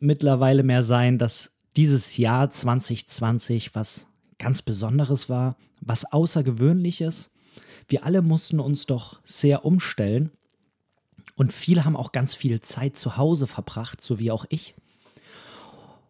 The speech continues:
Und ich hab einfach mal meinen Computer durchsucht nach alten Fotos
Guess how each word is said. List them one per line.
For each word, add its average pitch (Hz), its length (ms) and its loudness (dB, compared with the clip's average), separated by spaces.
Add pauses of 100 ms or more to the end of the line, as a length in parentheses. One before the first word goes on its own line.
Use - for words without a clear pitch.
(480)
Und 139 120 -2
ich - 240 -6
hab 147 300 -6
einfach 139 320 -4
mal 123 400 0 (140)
meinen 123 200 -2
Computer 170 640 -2
durchsucht 165 540 -2
nach 127 240 -6
alten 151 300 -4
Fotos - 760 -10